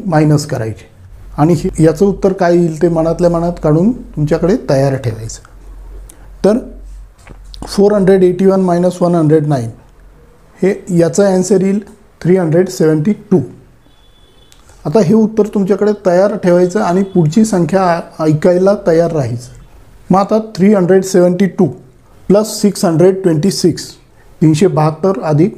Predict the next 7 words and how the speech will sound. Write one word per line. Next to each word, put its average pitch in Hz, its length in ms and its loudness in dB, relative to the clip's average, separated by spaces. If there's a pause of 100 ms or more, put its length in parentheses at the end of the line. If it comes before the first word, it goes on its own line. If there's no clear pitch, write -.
(300)
सहाशे 151 340 2
सव्वीस 123 520 -2 (840)
याची 151 220 2
बेरीज 175 360 2
करायची 151 420 0 (340)
मनातल्या 151 400 2
मनात 156 240 2